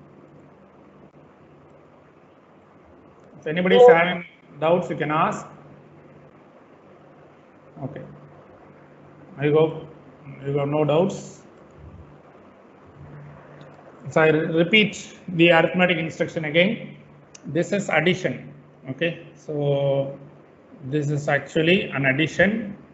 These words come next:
Speaker 1: This is addition with carry. These two are addition operation. Similarly, these two are subtraction. Subtract,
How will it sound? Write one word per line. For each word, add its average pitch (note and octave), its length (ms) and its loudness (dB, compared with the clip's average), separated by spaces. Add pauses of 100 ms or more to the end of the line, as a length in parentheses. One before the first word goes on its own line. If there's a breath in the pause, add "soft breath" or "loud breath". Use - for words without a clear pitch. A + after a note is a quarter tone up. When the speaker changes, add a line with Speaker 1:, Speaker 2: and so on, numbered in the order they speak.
(1120)
Speaker 1:
This D#3 180 -2
is F3+ 140 0
addition D#3+ 440 2
with D#3+ 240 -8
carry. C3 360 2 (320)
These D3+ 220 -6
two E3 160 0
are F3 320 2
addition D#3 320 -2
operation. C3+ 500 -8 (640)
Similarly, F#3+ 460 2
these E3+ 240 -2
two E3+ 160 2
are F3 100 4
subtraction. D3+ 680 -2
Subtract, F3 680 -2